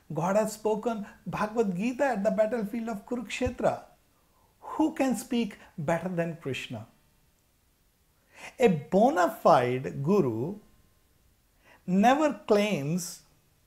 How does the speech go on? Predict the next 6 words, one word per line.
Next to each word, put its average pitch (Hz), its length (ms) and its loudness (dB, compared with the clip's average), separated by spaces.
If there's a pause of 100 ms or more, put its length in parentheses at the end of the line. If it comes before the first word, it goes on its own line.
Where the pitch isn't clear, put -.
(580)
that 180 280 4
he 269 440 -4
knows 214 360 2
better 160 480 -2
than 156 320 -4
Krishna. - 480 -12